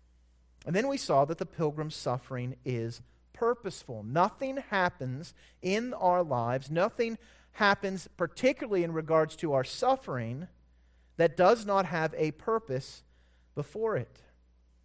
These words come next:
He says then in verse thirteen that we are to rejoice. Why? Because we share in Christ's sufferings so that we can also rejoice and be glad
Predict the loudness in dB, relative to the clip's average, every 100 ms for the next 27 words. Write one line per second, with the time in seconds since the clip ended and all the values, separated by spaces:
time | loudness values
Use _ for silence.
0 | _ _ _ -6 2 6 6 6 0 -2
1 | -2 -4 -4 -2 -4 -4 -6 0 2 2
2 | 0 2 4 4 0 -4 0 0 2 4
3 | 6 6 2 -12 -16 -20 _ _ _ _
4 | _ _ _ _ _ _ _ _ _ _
5 | _ _ _ 0 6 8 8 4 0 2
6 | 2 2 -4 -4 8 10 10 6 2 4
7 | 4 4 4 4 2 -2 -4 -10 -20 -6
8 | 0 10 12 12 4 2 2 0 -2 -8
9 | -18 _ _ _ -4 0 6 8 8 6
10 | 2 2 2 2 2 0 -4 -4 0 2
11 | 2 0